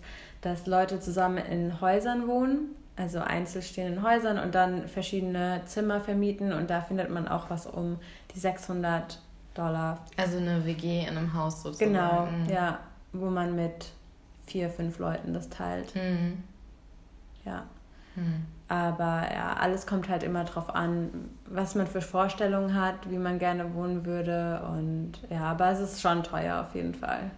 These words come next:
Speaker 2: Ja.
Speaker 1: Ja, Lebensunterhaltungskosten auch.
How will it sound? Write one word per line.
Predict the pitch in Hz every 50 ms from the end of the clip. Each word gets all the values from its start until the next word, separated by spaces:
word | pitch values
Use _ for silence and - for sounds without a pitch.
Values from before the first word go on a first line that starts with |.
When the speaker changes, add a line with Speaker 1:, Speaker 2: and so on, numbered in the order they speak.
| - - - - - -
Speaker 2:
Ja. | 202 190 185 180 180 175 180 - -
Speaker 1:
Ja, | - - - - - - - - -
Lebensunterhaltungskosten | 190 185 185 185 180 180 - - 180 180 180 170 165 165 165 165 170 - - 165 165 - - - - -
auch. | - - 160 160 170 175 170